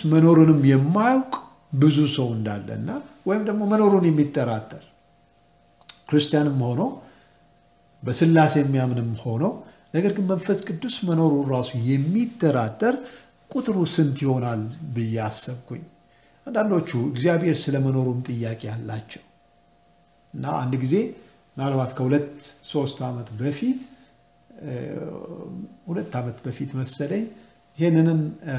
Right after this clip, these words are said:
ኮሜዲ አየሁ። የእንግሊዝኛ ኮሜዲ ስመለከት፣ እ፣ አንድ ፕሮፌሰር፣ እ፣ ሁለት ልጆችን ይጠይቃል። «ዘንድሮ እናንተ የ-፣ የወርቅ ሽልማት አገኛችሁ አይደል?» ብሎ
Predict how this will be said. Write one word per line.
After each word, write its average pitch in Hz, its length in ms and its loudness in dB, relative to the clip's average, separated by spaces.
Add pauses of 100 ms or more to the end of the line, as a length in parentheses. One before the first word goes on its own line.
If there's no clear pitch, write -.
(720)
ኮሜዲ 143 520 -2
አየሁ። 110 240 -4
የእንግሊዝኛ 123 520 -4 (100)
ኮሜዲ 131 360 -6
ስመለከት፣ 170 640 -4 (600)
እ፣ 147 140 2 (320)
አንድ 170 280 2 (100)
ፕሮፌሰር፣ 196 720 0 (580)
እ፣ 147 100 -4 (240)
ሁለት 185 480 4 (1040)
ልጆችን 139 540 2
ይጠይቃል። 156 520 0 (640)
«ዘንድሮ 143 340 0 (600)
እናንተ 160 400 -2 (340)
የ-፣ 143 160 0 (200)
የወርቅ 156 360 6 (100)
ሽልማት 147 540 2
አገኛችሁ 147 600 0
አይደል?» 175 300 0 (140)
ብሎ 131 160 0